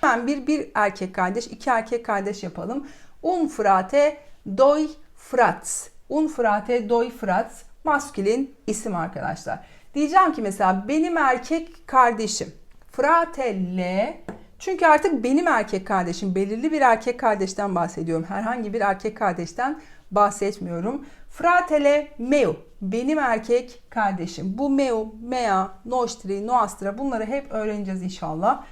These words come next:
Bakacağız arkadaşlar. Munte. Munte dağ demek. Munte.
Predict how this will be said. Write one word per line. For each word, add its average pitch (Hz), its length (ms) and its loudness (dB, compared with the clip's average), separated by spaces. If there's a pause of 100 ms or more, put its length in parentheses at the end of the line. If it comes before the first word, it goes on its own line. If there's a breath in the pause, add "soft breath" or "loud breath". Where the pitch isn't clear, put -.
(160 loud breath)
Bakacağız 190 460 -4
arkadaşlar. 185 760 -2 (280 loud breath)
Munte. 339 440 0 (240 loud breath)
Munte 320 600 4 (160)
dağ 240 260 8
demek. 190 400 -2
Munte. 240 560 -2